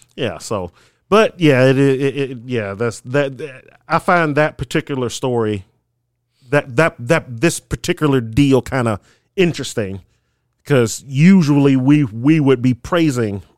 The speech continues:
a company for not feeling like they have to, to, to release stuff. But in this specific case, folks are like, Why haven't you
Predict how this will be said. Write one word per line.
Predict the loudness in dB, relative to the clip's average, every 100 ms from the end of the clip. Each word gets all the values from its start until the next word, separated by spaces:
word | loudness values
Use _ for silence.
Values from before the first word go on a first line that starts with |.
| -10
a |
company | -6 -6 -4 -4 -4
for | -2 -2 -2 -8 _ _
not | -4 -2
feeling | 0 0 0 0
like | 0 0
they | -2
have | -2 -4
to, | -8 -10 -18 -20 _
to, | -2 -2
to | -2 -2
release | 0 -2 -2
stuff. | -2 0
But | 2
in | 2
this | 2 2
specific | 0 -2 -2 -2 -6
case, | 2 2 2 -6 -16 -20 -14
folks | 0 2 4
are | 4
like, | 4 2 -2 -6
Why | 2 2
haven't | 4 2 2
you | 2 4 2